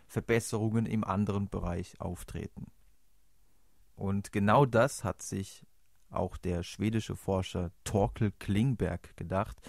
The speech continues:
der im Jahr zweitausendzwei schon mal eine erste kleinere Studie, klein in dem Sinne, dass es nur vierzehn Versuchspersonen waren, die daran teilgenommen haben. Es waren vierzehn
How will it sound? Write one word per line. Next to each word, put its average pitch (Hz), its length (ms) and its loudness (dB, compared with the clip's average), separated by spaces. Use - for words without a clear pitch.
der 92 240 0
im 92 180 -2
Jahr 92 300 -2
zweitausendzwei 92 1080 -2
schon 101 260 -2
mal 95 180 0
eine 92 380 -4
erste 101 460 2
kleinere 120 720 2
Studie, 110 640 0
klein 101 320 2
in 101 100 2
dem 98 200 0
Sinne, 98 240 0
dass 90 200 -4
es - 220 -12
nur 120 420 4
vierzehn 107 520 2
Versuchspersonen 90 1000 -2
waren, 90 260 -2
die 104 80 -2
daran 90 320 -4
teilgenommen 90 560 -4
haben. 98 200 -2
Es - 120 -10
waren 95 140 0
vierzehn 117 520 -2